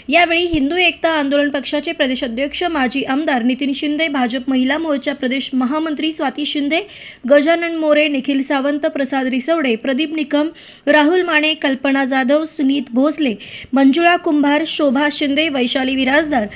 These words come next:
राणी चौधरी, द्राक्षायणी वे-, बेंबी, विष्णू शिंदे, अनिल बंडगर, ज-, शाहीर दगडू, जंगम उपस्थित होते. येथील शिवसेना सांगली शहरच्या वतीने कॉलेज कॉर्नर येथे शिवजयंतीला उत्साहात प्रारंभ झाला.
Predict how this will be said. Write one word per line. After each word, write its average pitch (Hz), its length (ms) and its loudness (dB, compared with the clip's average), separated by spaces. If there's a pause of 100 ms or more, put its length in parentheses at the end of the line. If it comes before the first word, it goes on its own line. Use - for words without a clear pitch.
(220)
राणी 285 300 4
चौधरी, 339 520 0
द्राक्षायणी 330 640 0
वे-, 269 220 0
बेंबी, 277 480 0 (400)
विष्णू 339 340 0
शिंदे, 320 360 0
अनिल 277 280 0
बंडगर, 285 380 2 (240)
ज-, 294 80 0 (120)
शाहीर 302 340 2
दगडू, 285 380 0 (120)
जंगम 285 280 2
उपस्थित 277 440 0
होते. 226 340 0 (380)
येथील 339 320 2
शिवसेना 359 540 0
सांगली 302 380 -2
शहरच्या 302 400 0
वतीने 285 400 -2 (880)
कॉलेज 302 340 4
कॉर्नर 330 320 4
येथे 311 220 0
शिवजयंतीला 285 600 0
उत्साहात 320 400 0
प्रारंभ 247 420 4
झाला. 226 300 2